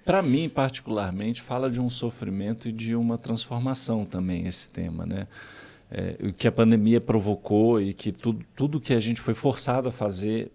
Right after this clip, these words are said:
provocou, né? Eu fui forçado a ir pra frente da câmera durante a pandemia, dar entrevista ao vivo. Eu lembro da primeira entrevista ao vivo, eu não conseguia nem respirar direito, né? E, e, e aos poucos eu fui vencendo aquela minha resistência a estar na frente da câmera, né?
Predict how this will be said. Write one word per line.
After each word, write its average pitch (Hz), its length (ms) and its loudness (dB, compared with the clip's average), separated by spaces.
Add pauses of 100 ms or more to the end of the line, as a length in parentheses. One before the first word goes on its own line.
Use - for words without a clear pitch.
provocou, 104 640 -4
né? 98 220 -6
Eu 107 60 -4
fui 139 120 -8
forçado 156 560 -2
a 170 80 4
ir 143 160 4
pra 139 140 -4
frente 117 340 -4
da 110 80 0
câmera 101 600 -2
durante 98 340 -4
a - 40 -10
pandemia, 98 600 -4 (320)
dar 117 140 2
entrevista 107 460 -2
ao 101 80 0
vivo. 92 360 -4
Eu 107 60 -4
lembro 131 160 -2
da 139 80 -2
primeira 131 380 0
entrevista 123 400 -2
ao 117 40 0
vivo, 117 280 -2
eu 135 40 0
não 131 100 -6
conseguia 127 280 -4
nem 135 140 0
respirar 135 520 -4
direito, 92 520 -8
né? 95 260 -10 (760)
E, 104 840 0
e, 110 300 2
e 120 40 6
aos 123 180 4
poucos - 220 0
eu 160 80 0
fui 165 140 0
vencendo 156 580 0
aquela 117 280 2
minha 110 180 2
resistência 98 680 -4
a - 20 -2
estar 98 320 -4
na 92 120 -6
frente 90 360 -8
da 90 120 -8
câmera, 82 520 -8
né? 95 260 -8